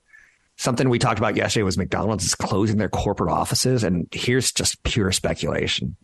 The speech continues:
They're gonna let go of some of their corporate employees, right? That's well known. It's expected.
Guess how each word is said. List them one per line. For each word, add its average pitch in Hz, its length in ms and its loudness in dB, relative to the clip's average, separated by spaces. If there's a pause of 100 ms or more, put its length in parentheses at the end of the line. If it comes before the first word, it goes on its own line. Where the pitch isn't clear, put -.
They're 101 100 -2
gonna 107 180 2
let 90 340 -2
go 95 160 2
of 87 80 -2
some 85 120 0
of 87 60 2
their 82 120 -2
corporate 87 360 -2
employees, 90 360 2
right? 98 220 0 (140)
That's 113 340 -2
well 123 440 2
known. 117 300 4
It's - 180 -2
expected. - 640 -4